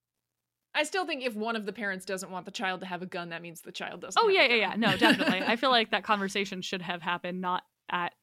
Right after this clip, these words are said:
Speaker 2: dinner. But
Speaker 1: Yeah.
Speaker 2: anyway, it's just the idea. But, okay, that is the only redeeming quality about him. He doesn't ever show that he's, like, caring towards anyone. He doesn't
Speaker 1: Yeah.
Speaker 2: ever, like, I don't know. I just, there, uh, uh.
Speaker 1: There's so little character development in this, though,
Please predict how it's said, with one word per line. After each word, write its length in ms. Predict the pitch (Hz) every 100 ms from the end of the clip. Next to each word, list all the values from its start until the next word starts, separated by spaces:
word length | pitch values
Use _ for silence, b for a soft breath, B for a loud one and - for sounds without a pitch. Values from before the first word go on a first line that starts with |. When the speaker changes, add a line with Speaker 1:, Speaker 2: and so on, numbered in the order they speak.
| _ _ _
Speaker 2:
dinner. 320 | 320 262 196 196 B B _
But 140 | 269
Speaker 1:
Yeah. 80 | -
Speaker 2:
anyway, 360 | 311 294 226 214
it's 100 | 262
just 180 | 320 - B -
the 100 | 381
idea. 240 | 392 392
But, 240 | 233 320 294
okay, 220 | 285 - B -
that 140 | 359
is 100 | 415
the 80 | 381
only 200 | 311 320
redeeming 320 | 311 285 254
quality 260 | 247 226 220
about 100 | 202 196
him. 120 | 202
He 80 | 202
doesn't 260 | 262 392
ever 220 | - 330 320
show 160 | 285
that 100 | 262
he's, 140 | 269 247
like, 180 | 240 - _
caring 540 | - - 220 247 247
towards 460 | 233 220 208 202 196 -
anyone. 680 | 208 185 175 170 175 214 359 B B B
He 200 | - 311
doesn't 340 | 302 294 302 320
Speaker 1:
Yeah. 180 | 196 -
Speaker 2:
ever, 520 | 285 269 294 294 285 -
like, 600 | 247 226 214 214 - - _ _ _ _ _ _ _ _ _ _ _ _ _ _ _
I 60 | -
don't 180 | 480 -
know. 60 | -
I 80 |
just, 180 | 392 381 -
there, 120 | 453 440 440 453
uh, 440 | 214 262 370 320
uh. 40 | 247
Speaker 1:
There's 160 | 320
so 300 | - 381 370
little 220 | 359 349
character 360 | - 285 254 254
development 380 | 214 196 196 185
in 180 | 214 202
this, 200 | 180 -
though, 420 | 185 175 -